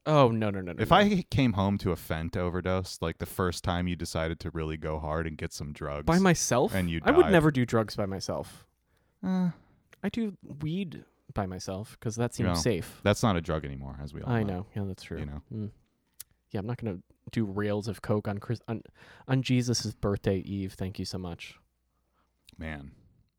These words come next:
Speaker 1: Always calm, always white. Hey!
Speaker 2: Hey. What, did it actually snow here?
Speaker 1: Uh-uh.
Speaker 2: I was curious about that. It did not?
Speaker 1: No, not at all.
Speaker 2: Oh,
Speaker 1: Uh, it, it
Speaker 2: really?
Speaker 1: was coming down. Snow did fall. It did not stick.
Speaker 2: It didn't stick. It, did it ever get, like, sub-zero here?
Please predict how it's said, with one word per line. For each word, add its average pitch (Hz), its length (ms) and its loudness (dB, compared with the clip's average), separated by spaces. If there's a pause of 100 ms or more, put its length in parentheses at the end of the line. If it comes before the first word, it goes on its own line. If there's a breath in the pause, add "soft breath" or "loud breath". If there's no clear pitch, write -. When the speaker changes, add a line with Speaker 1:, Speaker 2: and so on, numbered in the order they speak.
(120)
Speaker 1:
Always 110 240 -2
calm, 110 320 2
always 101 360 -2
white. 101 340 -2 (280)
Hey! 135 720 8
Speaker 2:
Hey. 120 400 2 (140)
What, 123 140 6
did 143 140 8
it 175 100 4
actually 196 260 2
snow 165 240 0
here? 180 220 0 (160)
Speaker 1:
Uh-uh. 131 320 -8
Speaker 2:
I 113 60 0
was 110 120 4
curious 127 220 2
about 87 160 0
that. 76 140 -4
It 85 80 0
did 101 140 0
not? 104 260 0 (160)
Speaker 1:
No, 123 160 2
not 107 180 0
at 82 60 -4
all. - 220 -12 (160)
Speaker 2:
Oh, 180 180 4
Speaker 1:
Uh, 208 160 10
it, 208 40 6
it - 40 4
Speaker 2:
really? 226 240 10
Speaker 1:
was 294 160 8
coming 240 240 4
down. 160 220 4
Snow 185 340 2
did 165 240 4
fall. 143 460 4
It 135 100 -6
did 120 140 0
not 95 160 -6
stick. - 200 -10
Speaker 2:
It 92 120 0
didn't 90 220 0
stick. - 340 0
It, 98 80 -4
did 110 160 6
it 110 140 4
ever 110 200 4
get, 107 240 2
like, 92 220 2
sub-zero 101 600 2
here? 147 280 -2